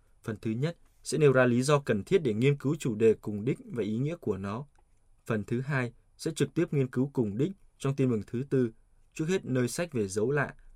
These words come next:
sau đó nơi sách về giờ. Phần thứ ba sẽ là những suy tư về hoa trái thần học cùng đích. Một cách chung, cả ba phần trên đều nhằm làm nổi bật ý nghĩa và vai trò cùng đích đời Đức Giêsu trong tin mừng thứ tư. Tuy nhiên, vì độ dài các trang nghiên cứu,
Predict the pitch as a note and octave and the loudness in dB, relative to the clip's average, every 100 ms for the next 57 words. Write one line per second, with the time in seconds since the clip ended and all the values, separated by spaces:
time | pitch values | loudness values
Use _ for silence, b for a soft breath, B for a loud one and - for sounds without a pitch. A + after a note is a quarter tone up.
0 | - - C3 A#2+ B2+ D3 B2+ F#3 - A#2 | -8 -2 0 2 4 6 4 0 -4 -4
1 | G2 G#2+ G#2 G2 _ - _ _ _ - | -2 0 0 -4 _ -20 _ _ _ -8
2 | B2 A2 B2+ C#3 C3+ C#3 D3 A2+ C#3 D3+ | -6 0 0 4 2 2 0 0 -2 -2
3 | D#3 C#3+ D3+ A#2 G2+ B2+ C#3 C3 - D3 | -2 0 0 2 0 -2 -2 -2 -4 -2
4 | A2+ A2+ - A2 A2 F3 - - _ _ | -4 -6 -6 -6 -2 -4 -4 -20 _ _
5 | _ - A2 E3 - - C3+ - b b | _ -8 -4 -6 -4 -2 -2 -4 b b
6 | b A2+ C3 D#3 C#3 A2+ - D3+ C#3 A2+ | b 0 2 2 0 -2 -2 0 2 2
7 | A#2 A2+ A2+ A2 A2+ G#2 A2+ - B2+ C#3 | 0 0 -2 0 0 2 0 -2 -2 -2
8 | D#3 F3+ C#3 A2 C3 C3+ A2 - G#2+ G#2 | -2 -4 -4 -2 -2 -2 -4 -6 -8 -4
9 | B2+ - _ - A#2+ G#2+ D3 C#3 A#2+ - | -4 -4 _ -6 -2 -2 -2 -2 -2 -2
10 | A#2 - A2+ A#2 A2+ G2 F2+ A2 - C3 | -6 -6 -6 -4 -4 -6 -8 -10 -2 0
11 | A2+ - _ _ - - - _ - A#2 | -2 -8 _ _ -20 -20 -20 _ -4 -2
12 | A2+ A#2 A2+ _ _ - B2+ B2+ A2+ B2 | 0 0 -2 _ _ -4 4 4 4 0
13 | - F#3+ - D3+ C#3+ C#3+ C3+ A#2+ D3 | 0 -4 -2 2 2 0 0 -2 -4